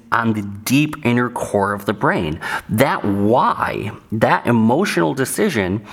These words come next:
is what is going to create more sales for you. And the more you can focus on the emotions, the more sales you're going to get. So that's why introverts are a little better. They've spent years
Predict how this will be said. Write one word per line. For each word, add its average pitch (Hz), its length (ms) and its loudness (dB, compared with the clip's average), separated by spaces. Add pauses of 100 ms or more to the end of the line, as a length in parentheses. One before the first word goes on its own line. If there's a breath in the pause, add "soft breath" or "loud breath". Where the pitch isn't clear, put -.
(300 loud breath)
is 127 160 2
what 127 280 2
is 156 160 4
going 123 260 2
to 120 120 -4
create 107 460 0
more 107 220 2
sales 165 400 0
for 104 200 0
you. 190 140 0
And 107 80 2
the 220 60 2
more 151 240 4
you 190 100 0
can 127 160 0
focus 165 440 -2
on 123 180 0
the 110 120 0
emotions, 107 800 0 (580 loud breath)
the 151 80 6
more 120 260 2
sales 98 340 0
you're 101 100 0
going 90 220 2
to 98 100 -6
get. - 420 -2 (960 loud breath)
So 143 220 2
that's 160 440 0
why 165 200 2
introverts 131 640 2
are 127 120 2
a 120 60 -2
little 113 220 2
better. 165 320 -2
They've 143 240 -2
spent 175 360 0
years 175 580 0